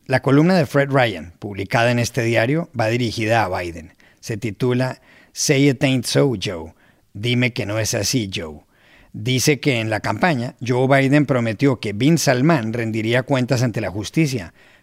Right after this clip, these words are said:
pero que está incumpliendo esa promesa. Según Ryan, da la impresión de que a los déspotas que tengan un valor estratégico, Biden les dará un salvoconducto para que cometan un asesinato.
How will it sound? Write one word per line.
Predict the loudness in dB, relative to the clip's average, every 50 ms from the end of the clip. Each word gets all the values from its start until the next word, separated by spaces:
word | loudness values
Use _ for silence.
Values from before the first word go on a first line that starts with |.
| _
pero | -6 -2 -2 -2 -4
que | -2 -4 -4
está | -4 0 0 0 0
incumpliendo | 0 -2 -4 -6 -4 -4 -2 -2 -2 -2 -2 -4
esa | -2 -2 -2 -4
promesa. | -4 -4 -8 -8 -8 -10 -10 -10 -12 -14 -16 _ _ _ _ -20 -20 -20 -20 -20 _ _
Según | -6 -4 0 2 4 4 6
Ryan, | 4 4 4 2 2 0 0 -2 -4
da | -2 0 2 4
la | 4
impresión | 2 2 2 0 0 0 -2 -2 0 2
de | 2 0 2
que | 2 0 2
a | 2 2
los | 0 -2 -2 -4 -2 2
déspotas | 2 2 2 0 -4 -10 -10 -8 -6 -6 -6
que | -6 -6 -6
tengan | -4 -4 -2 0 0 0 2
un | 2 2 2 2
valor | 2 2 2 2 2
estratégico, | 0 0 2 0 0 2 2 0 0 2 -2 -4 -4 -6 -6 -6 -10 -20 -20 -20 _ _
Biden | -4 0 0 2 2 2 2 2 2 2
les | 0 0 0
dará | 0 0 0 0 0
un | 0 -2
salvoconducto | -2 2 2 2 2 2 0 0 -2 -4 -4 -6 -6 -4 -2 -2 -4 -2 -4 -4 -4
para | -2 -2 -2 -2 -4
que | -6 -8 -8
cometan | -6 -6 -6 -6 -4 -4 -6 -6 -6 -4
un | -2 -2 0 0
asesinato. | 0 -2 -2 -4 -6 -6 -8 -8 -12 -14 -16 -18 -20 -20